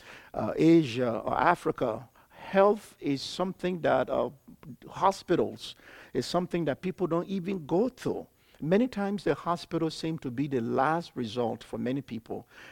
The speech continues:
because the reason being, the premise we gave from the beginning of this study was that the question is always, "Who caused it? Who put a curse on me?" So I'm going to find a person. So you go,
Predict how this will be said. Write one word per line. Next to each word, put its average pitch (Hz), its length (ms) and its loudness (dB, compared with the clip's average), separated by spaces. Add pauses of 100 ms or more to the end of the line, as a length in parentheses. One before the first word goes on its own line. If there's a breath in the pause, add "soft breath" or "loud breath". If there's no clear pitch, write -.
(160 loud breath)
because 220 840 0
the 135 140 0
reason 170 400 0
being, 135 320 2
the 113 80 -4
premise 180 560 -2
we 131 80 -4
gave 131 220 0
from 131 100 -6
the 120 80 -4
beginning 120 380 0
of 110 120 -2
this 117 160 -4
study 123 360 2
was 110 260 -4
that 107 240 -6 (320 loud breath)
the - 80 -2
question 147 460 0
is 113 140 -2
always, 123 580 4 (180)
"Who 160 220 -4
caused - 380 -4
it? 87 260 -10 (320 loud breath)
Who 165 100 0
put 160 180 4
a 139 120 6
curse - 420 0
on 131 180 0
me?" 107 200 -4
So 139 180 2
I'm 127 160 0
going 135 160 2
to 120 220 -2
find 135 440 -2
a 117 60 -2
person. 120 480 -4 (320 loud breath)
So - 160 -2
you 127 140 4
go, 131 240 4